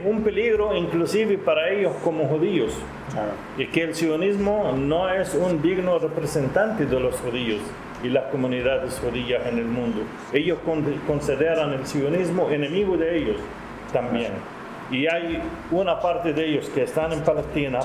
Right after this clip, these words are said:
Speaker 1: pero minoría en Palestina, que ellos se consideran palestinos, porque esa gente estaba en Palestina viviendo antes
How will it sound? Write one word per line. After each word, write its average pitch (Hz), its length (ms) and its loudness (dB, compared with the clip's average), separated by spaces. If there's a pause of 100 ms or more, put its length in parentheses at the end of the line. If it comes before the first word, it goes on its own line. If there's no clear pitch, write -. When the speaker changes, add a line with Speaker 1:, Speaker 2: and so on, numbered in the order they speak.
Speaker 1:
pero 120 300 2 (280)
minoría 143 560 0 (580)
en 131 120 -2
Palestina, 127 680 0 (880)
que 123 640 2
ellos 151 340 0
se - 160 -2
consideran 143 680 0
palestinos, 127 680 0
porque 127 360 0
esa 147 240 0
gente 151 280 0
estaba 147 440 0
en 131 80 -2
Palestina 143 520 0
viviendo 143 520 0
antes 151 420 0